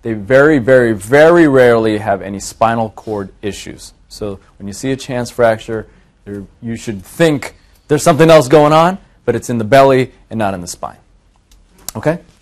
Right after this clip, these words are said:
These are board type questions and stuff, so I'm just gonna file through them pretty quickly. Okay, so order a s-, usually that you would order a C T scan on these people, and, and we pan scan everybody,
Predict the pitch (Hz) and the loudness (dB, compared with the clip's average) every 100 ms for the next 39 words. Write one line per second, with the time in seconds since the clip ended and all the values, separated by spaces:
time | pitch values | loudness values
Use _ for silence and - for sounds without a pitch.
0 | _ - 151 156 135 156 135 - 135 120 | _ -8 -2 0 4 2 2 0 -2 0
1 | 131 120 - 113 110 107 - - 113 104 | -2 -2 -4 -10 -10 -12 -14 -8 -6 -6
2 | 110 107 107 110 - _ _ - 104 98 | -6 -8 -8 -12 -16 _ _ -16 -14 -2
3 | 113 104 110 101 95 98 90 95 - - | 0 0 -4 -10 -10 -14 -14 -14 -14 -18
4 | - - - 127 131 117 156 127 123 117 | -18 -12 -6 -6 -6 -4 -2 0 0 -2
5 | - - 151 156 139 135 127 135 120 113 | -8 -8 -6 -4 -2 -2 -2 -6 -4 -4
6 | - 101 95 92 - - - 92 - 90 | -6 -8 -10 -12 -14 -16 -16 -20 -16 -16
7 | 87 90 90 - - - 92 90 _ _ | -14 -18 -20 -20 -20 -18 -18 -18 _ _
8 | _ _ - 101 101 98 113 113 117 104 | _ _ -20 -16 -12 -10 -10 -10 -10 -10
9 | 95 - 101 104 131 131 117 123 120 | -10 -10 -8 -2 -2 0 2 2 2